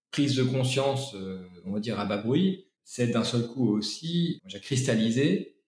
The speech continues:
à cette période qui a été celle de la remise du rapport Gallois. C'est-à-dire qu'il y a eu en plus, en France spécifiquement, un problème de compétitivité qui a été identifié, puis, euh, qui a, euh, appelé un certain nombre de solutions, euh,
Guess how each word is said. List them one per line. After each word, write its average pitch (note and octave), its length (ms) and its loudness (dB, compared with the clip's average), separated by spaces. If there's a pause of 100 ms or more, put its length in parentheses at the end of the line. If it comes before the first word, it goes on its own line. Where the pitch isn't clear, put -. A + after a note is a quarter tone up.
à F2+ 80 -16
cette G2 160 -8
période G#2 500 2
qui F#2+ 100 -8
a F#2+ 40 -4
été G2 300 -4
celle G#2 180 -6
de F#2 100 -6
la F2+ 240 -4
remise G#2 280 0
du G#2 80 -2
rapport G2+ 300 -2
Gallois. C3+ 340 4
C'est-à-dire G#2 380 0
qu'il G#2 120 -2
y A2+ 60 2
a A#2+ 60 2
eu C3 180 4
en G#2+ 100 4
plus, B2+ 320 -4
en A#2 100 -2
France C3+ 300 -2
spécifiquement, - 840 -2
un D3 80 4
problème C#3+ 400 4
de A#2+ 60 0
compétitivité A2+ 720 -2
qui B2 160 0
a G#2+ 80 4
été A#2 560 0 (140)
identifié, A#2+ 960 0
puis, A#2+ 280 2
euh, F#3 120 -8
qui F2 340 -18
a, E2 160 -8 (720)
euh, - 20 -20 (160)
appelé G#2+ 640 0
un - 80 -10
certain - 240 -6
nombre A2 120 4
de G2 40 6
solutions, G2 600 -2 (120)
euh, F2 140 -10